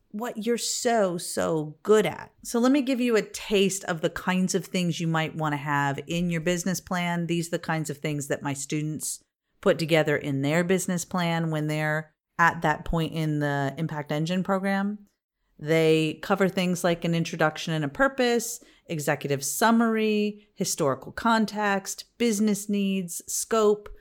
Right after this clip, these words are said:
impact analysis, which I teach them how to do, how do you explain how you're going to measure and evaluate and report on the impact you're making as a P M O?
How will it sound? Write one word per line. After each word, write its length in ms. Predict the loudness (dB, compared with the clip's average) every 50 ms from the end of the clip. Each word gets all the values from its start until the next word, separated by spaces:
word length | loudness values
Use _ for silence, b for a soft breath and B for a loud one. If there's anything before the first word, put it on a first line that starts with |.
| b _ 0
impact 720 | 2 4 4 4 4 2 2 2 2 2 0 -4 -8 -10 -6 -2
analysis, 1000 | 0 2 4 4 4 2 2 0 0 0 0 2 2 0 -2 -4 -6 -8 -6
which 160 | -4 -4 -2 -2
I 80 | -4
teach 300 | -4 -4 -6 -6 -4 -4
them 140 | -4 -2 -2
how 220 | 0 0 2 2
to 120 | 2 0 -2
do, 500 | -2 -2 0 0 2 2 2 0 0 B B B B B B B B -2 2
how 540 | 4 6 6 6 6 6 4 4 2 0 -4 -2
do 120 | -2 0
you 760 | 0 0 0 -2 -2 -2 0 0 0 0 0 0 0 -2 -4 b b b _
explain 920 | -4 -2 -2 -2 -4 0 2 2 2 4 4 2 4 2 2 2 2 0 0
how 340 | -2 -2 0 0 2 2
you're 200 | 2 0 0 -2
going 340 | -2 -2 -2 -2 -2 -2 -2
to 420 | -4 -4 -2 -2 0 0 0 -2 -4
measure 800 | -4 -2 0 2 4 4 2 2 2 0 0 0 0 0 -2 -4 -4
and 160 | -2 -2 -2
evaluate 1000 | -2 0 4 4 6 6 4 4 2 0 0 0 0 2 0 0 -2 -4 -8 -12 -8
and 440 | -6 -4 -2 -2 -2 -2 -4 -6 -8 -8 -4
report 520 | -2 -2 -2 -2 -2 0 2 0 0 0 -2
on 460 | 0 0 2 2 2 0 0 -2 -4 -6 b b b b b
the 320 | -8 -4 -2 -2 -2 0 -2
impact 460 | 0 2 2 2 2 0 -4 -4 -4
you're 120 | -4 -2
making 500 | -2 -2 -2 -2 -2 -2 0 0 0 -2
as 200 | -2 -2 -4 -2
a 60 | -4 -4
P 140 | -2 -2
M 120 | -2 0 0
O? 300 | 0 -2 -2 -4 -6